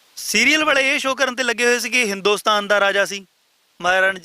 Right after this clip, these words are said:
ਰ-, ਮਹਾਰਾਜਾ ਰਣਜੀਤ ਸਿੰਘ। ਉਹ ਇਹ ਸ਼ੋਅ ਕਰਨ ਤੇ ਲੱਗੇ ਹੋਏ ਸੀ ਵੀ ਦੇਸ਼ ਦਾ ਇੱਕ ਬਹੁਤ ਵਧੀਆ ਰਾਜਾ ਸੀ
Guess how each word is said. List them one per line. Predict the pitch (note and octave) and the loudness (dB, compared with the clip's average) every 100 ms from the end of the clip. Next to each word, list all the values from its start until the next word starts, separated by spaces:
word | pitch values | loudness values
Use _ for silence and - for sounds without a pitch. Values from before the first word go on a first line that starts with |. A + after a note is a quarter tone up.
| - | -10
ਰ-, | F3+ F3+ F#3 - | -6 -4 -6 -8
ਮਹਾਰਾਜਾ | E3+ F3+ F3 F3 | -6 -2 -2 -2
ਰਣਜੀਤ | F3 E3+ F3 | -4 -4 -6
ਸਿੰਘ। | - G#3 - _ _ _ _ _ _ _ _ _ _ A3 | -6 -10 -12 _ _ _ _ _ _ _ _ _ _ 2
ਉਹ | B3+ | 4
ਇਹ | C#4+ | 4
ਸ਼ੋਅ | C#4 D#4 | 0 0
ਕਰਨ | D4 | 0
ਤੇ | C4 | 0
ਲੱਗੇ | A3+ G3 | -4 -2
ਹੋਏ | G3+ F3 | -4 -6
ਸੀ | E3+ | -8
ਵੀ | C#3+ F3 | -8 -2
ਦੇਸ਼ | F#3+ F3 | -2 -2
ਦਾ | G#3+ | -2
ਇੱਕ | G3+ | -2
ਬਹੁਤ | G3 G#3+ | -4 -4
ਵਧੀਆ | G3 G#3+ G#3 | -2 0 0
ਰਾਜਾ | D3+ D3+ | 0 -2
ਸੀ | C3+ | -10